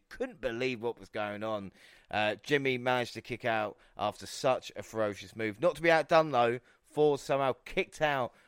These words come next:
of a double super kick. Ford then gave everybody a show and then some, hitting his glorious dive to the outside after, like, twenty minutes of action as well. Not, like, fresh,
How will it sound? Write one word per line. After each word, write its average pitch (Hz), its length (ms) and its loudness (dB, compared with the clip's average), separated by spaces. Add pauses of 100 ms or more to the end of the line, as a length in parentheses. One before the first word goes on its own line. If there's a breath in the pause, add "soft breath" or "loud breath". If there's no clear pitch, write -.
of 101 140 -4
a 110 80 -2
double 110 500 2
super 135 440 -2
kick. - 340 -4 (280 soft breath)
Ford 147 420 4
then 156 260 4
gave 131 440 2
everybody 139 440 2
a 117 60 0
show 101 580 0 (260 soft breath)
and 110 220 -6
then 131 320 2
some, 92 480 -6 (180 soft breath)
hitting 120 520 -6 (180)
his 113 240 -10
glorious 151 640 0
dive 123 320 4
to 143 100 -16
the 127 140 -2
outside 120 720 -2 (260 soft breath)
after, 160 440 4
like, 135 300 0
twenty 139 480 0
minutes 120 380 -4
of 104 120 -6
action 101 400 -6
as 87 100 -14
well. 98 180 -6
Not, 220 280 -2
like, 190 200 6
fresh, - 640 -4